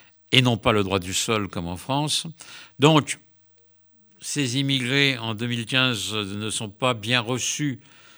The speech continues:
par cette partie de la population, euh, allemande. Et, euh, l'A F D va faire son entrée au, euh, Bundestag,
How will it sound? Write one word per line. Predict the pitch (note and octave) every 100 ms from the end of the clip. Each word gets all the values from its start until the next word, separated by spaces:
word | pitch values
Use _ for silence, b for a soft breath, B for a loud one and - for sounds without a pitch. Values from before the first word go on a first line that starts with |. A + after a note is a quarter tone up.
| b _
par | C3 B2+ A#2 G#2
cette | - - C#3 -
partie | C3 - D3
de | B2
la | A#2
population, | A2+ G2+ A#2 G#2 - - A2+ G#2+ G#2 -
euh, | F#2 F#2 G2
allemande. | G#2+ G2+ A2 B2+ D#3 E3 E3 - B B B B B _
Et, | C3 D3 C#3+
euh, | A2+ G#2+ A2 A2
l'A | A#2+ C3
F | A2+ G2
D | B2+ C#3+ D#3+ F3 D#3+ b b b -
va | G2+ C3 B2+
faire | C3+ A2+
son | - B2
entrée | A2+ G#2+ - C3 B2+ B2 A2+ -
au, | - A2 A2+ A2+
euh, | G2+
Bundestag, | G2 G2+ G#2 F#2+ - C3+ C#3 D3 C#3+ D3